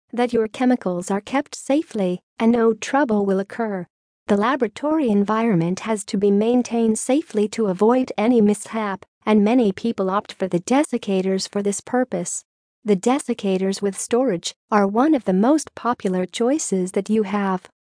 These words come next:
It can be concluded that the importance of the desiccators and the vacuum storage are immense when you are working in the chemical industry.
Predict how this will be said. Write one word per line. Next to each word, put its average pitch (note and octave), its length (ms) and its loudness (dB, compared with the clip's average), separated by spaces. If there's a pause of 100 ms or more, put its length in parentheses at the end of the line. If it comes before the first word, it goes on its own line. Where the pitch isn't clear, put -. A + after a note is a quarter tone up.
(280)
It C#4 160 0
can B3+ 180 2
be G3 140 0
concluded F#3 640 -2 (180)
that G3+ 220 -4
the G3 120 0
importance G#3 640 0
of F#3+ 120 -4
the F#3+ 100 0
desiccators F#3+ 840 -2 (160)
and D#4+ 200 6
the G3+ 60 4
vacuum F#3+ 580 0
storage A3+ 520 0
are G3+ 240 0
immense F#3 480 0 (180)
when A3+ 220 4
you D4 180 4
are A#3+ 140 2
working A3 400 0
in F3+ 80 2
the F#3 100 0
chemical A#3+ 460 0
industry. G3+ 720 0